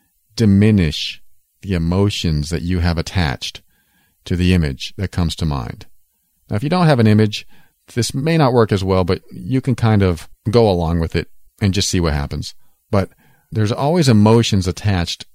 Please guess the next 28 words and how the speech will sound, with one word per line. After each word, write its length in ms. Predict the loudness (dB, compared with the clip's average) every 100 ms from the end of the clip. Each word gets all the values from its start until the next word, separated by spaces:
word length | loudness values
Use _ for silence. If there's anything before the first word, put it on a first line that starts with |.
| _
to 200 | -8 -6
some 340 | -4 -4 -4
sort 360 | -4 -2 -2 0
of 180 | -2 -4
negative 480 | -6 -4 -2 0
memory 320 | 0 0 -2 -4
that 160 | -6
we 120 | -8
have. 320 | -8 -8 -12 _ _ _ _ _ _ _
So 300 | -6 -4 -4 -8 _ _
now 180 | -4 -2
you 120 | 0
have 140 | 0 0
this 100 | -2
picture 420 | -4 -4 -2 -2
in 80 | -2
your 120 | -2
mind. 400 | -6 -8 -12 -18 _ _ _ _ _ _ _ -8
And 520 | -4 -2 -2 -4 -6 -12 -20 -20 _ _
what 280 | -8 -4 -2
I 80 | 0
want 200 | 0 0
you 60 |
to 80 | 0
do 120 | 0
with 140 | 0 0
this 140 | -4
picture, 500 | -2 -4 -4 -12 -16